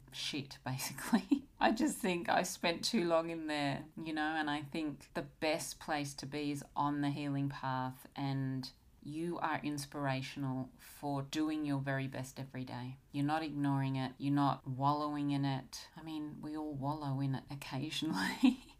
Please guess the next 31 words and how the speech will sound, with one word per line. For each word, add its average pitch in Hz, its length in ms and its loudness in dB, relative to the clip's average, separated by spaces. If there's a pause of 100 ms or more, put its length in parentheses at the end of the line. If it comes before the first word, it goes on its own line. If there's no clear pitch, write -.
(300)
<laughs> - 500 -18
but 180 360 8
you 175 160 2
are 165 160 8
inspirational 143 800 2
because 143 420 -6
you 151 220 -2
are 143 180 0 (160)
doing 147 500 0
your 139 380 0
very 135 460 0 (300)
best. 131 680 -6
And 151 320 -10
that 165 560 -2 (100)
is 170 160 -4
what 160 220 -2
it's 160 160 -6
all 160 320 -2
about. 143 640 -4 (600)
I'm 156 180 -4
so 165 560 4
grateful 143 880 -2 (160)
to 160 60 -6
have 147 300 -2
you 151 140 -2
on 143 140 4
this 139 160 0
healing 139 400 -2
journey 131 380 -2
with 131 260 -6
me. 127 300 -6